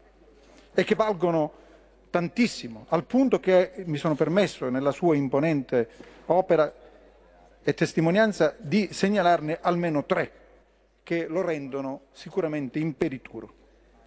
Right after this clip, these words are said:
Primo, il rifiuto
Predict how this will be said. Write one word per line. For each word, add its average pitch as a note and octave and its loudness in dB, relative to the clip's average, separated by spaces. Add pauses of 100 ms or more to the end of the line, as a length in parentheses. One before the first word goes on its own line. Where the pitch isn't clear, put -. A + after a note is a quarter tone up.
(140)
Primo, E3+ 0 (1300)
il D#3+ 0
rifiuto B3+ 2